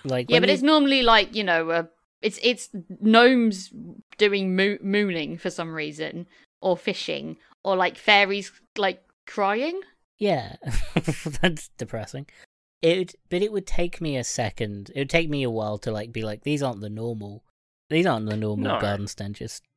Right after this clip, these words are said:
Speaker 1: uh, garden centre statues."
Speaker 3: But
Speaker 1: These are
Speaker 3: maybe the fact that the whole place
Speaker 1: Plateau
Speaker 3: is
Speaker 1: specific.
Speaker 3: completely empty apart from the statues, you'd be like, "I'm on this ancient Greek <laughs>
Speaker 1: Yeah, yeah.
Speaker 3: quest."
Speaker 1: But
Speaker 3: Although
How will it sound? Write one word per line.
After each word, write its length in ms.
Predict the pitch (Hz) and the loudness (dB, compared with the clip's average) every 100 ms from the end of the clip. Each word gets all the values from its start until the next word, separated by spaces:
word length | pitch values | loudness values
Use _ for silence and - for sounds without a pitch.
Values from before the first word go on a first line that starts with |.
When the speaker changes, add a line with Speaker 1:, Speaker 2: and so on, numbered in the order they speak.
| - | -10
Speaker 1:
uh, 160 | 113 110 | -6 -4
garden 240 | 107 107 107 | -4 -6 -6
centre 240 | 104 113 | -8 -8
statues." 680 | - 120 104 - 147 185 - _ _ _ _ _ _ _ - | -10 -8 -10 -10 -10 -10 -14 _ _ _ _ _ _ _ -4
Speaker 3:
But 60 | |
Speaker 1:
These 100 | 143 | -2
are 20 | |
Speaker 3:
maybe 160 | 156 165 | -2 -2
the 100 | 143 | -2
fact 280 | - 120 - | 0 -2 -2
that 180 | 117 110 | -8 -6
the 100 | 104 | -4
whole 200 | 113 104 | -2 -2
place 320 | - 101 101 | -4 -8 -2
Speaker 1:
Plateau 280 | - 160 - | -2 -2 -4
Speaker 3:
is 100 | 113 | -14
Speaker 1:
specific. 340 | - 117 110 | -14 -12 -10
Speaker 3:
completely 500 | 110 104 123 113 104 110 | -10 -6 -4 -4 -4 -4
empty 280 | 110 - | -6 -10
apart 360 | 104 - 143 135 | -6 0 0 -2
from 160 | 110 101 | -8 -12
the 80 | |
statues, 600 | - 107 104 - 98 92 | -6 -6 -6 -8 -14 -12
you'd 140 | 107 104 | -12 -10
be 60 | 117 | -4
like, 300 | 113 - - _ _ _ _ - | -4 -4 -14 _ _ _ _ 0
"I'm 260 | 143 180 | 2 2
on 200 | 165 143 | 0 0
this 180 | 123 120 - | -4 -6 -10
ancient 640 | 110 113 - 117 113 - | -10 -10 -8 -8 -8 -14
Greek 600 | - 113 104 123 - - 494 480 - - | -8 -6 -4 -6 -4 -2 -2 -6 -14 -20
<laughs> 220 | _ _ 190 - | _ _ -14 -10
Speaker 1:
Yeah, 260 | 170 131 117 | -2 0 2
yeah. 260 | 113 107 117 | -2 -6 -2
Speaker 3:
quest." 520 | 120 95 - - - - - _ _ _ | -2 -2 -6 -16 -20 -20 -20 _ _ _
Speaker 1:
But 60 | - | -2
Speaker 3:
Although 520 | 160 190 180 175 165 | 4 6 6 4 0